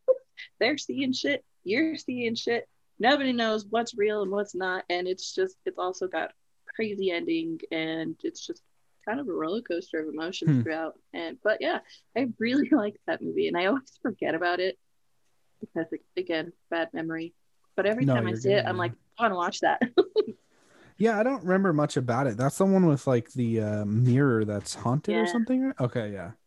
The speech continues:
Speaker 2: Yeah,
Speaker 1: It's a
Speaker 2: I've
Speaker 1: fun
Speaker 2: seen it
Speaker 1: one.
Speaker 2: one time.
Speaker 1: It's a
Speaker 2: So
Speaker 1: fun one.
Speaker 2: yeah, I think that, um, is also directed by, like,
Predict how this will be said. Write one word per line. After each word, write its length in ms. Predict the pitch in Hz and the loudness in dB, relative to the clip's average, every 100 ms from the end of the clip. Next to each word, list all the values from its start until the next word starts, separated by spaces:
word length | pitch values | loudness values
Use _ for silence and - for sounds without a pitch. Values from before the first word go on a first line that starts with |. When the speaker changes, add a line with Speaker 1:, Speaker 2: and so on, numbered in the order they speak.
| _ _ | _ _
Speaker 2:
Yeah, 80 | 98 | -10
Speaker 1:
It's 100 | 196 - | -10 -10
a 40 | - | -6
Speaker 2:
I've 40 | 131 | -4
Speaker 1:
fun 60 | - | -2
Speaker 2:
seen 160 | 143 | 0
it 120 | 139 101 | 0 0
Speaker 1:
one. 120 | 110 | -2
Speaker 2:
one 60 | |
time. 360 | 104 98 95 117 _ _ _ _ _ | -2 -4 -8 -10 _ _ _ _ _
Speaker 1:
It's 80 | 311 | -4
a 60 | |
Speaker 2:
So 40 | - 190 127 | -4 -8 -8
Speaker 1:
fun 180 | 151 | -10
one. 160 | 151 247 - _ _ _ _ | -10 -12 -16 _ _ _ _
Speaker 2:
yeah, 240 | 226 247 113 | 0 0 0
I 140 | 123 135 | -4 -2
think 280 | 214 240 | 0 -2
that, 260 | - 285 - | -2 -6 -2
um, 260 | 196 196 147 | 0 0 0
is 160 | 143 | -2
also 300 | 143 156 156 | -2 -2 -4
directed 600 | 127 110 110 156 - 95 | -2 -2 -2 -2 -4 -8
by, 180 | 113 90 | -6 -8
like, 480 | 95 95 - - | -8 -8 -12 -16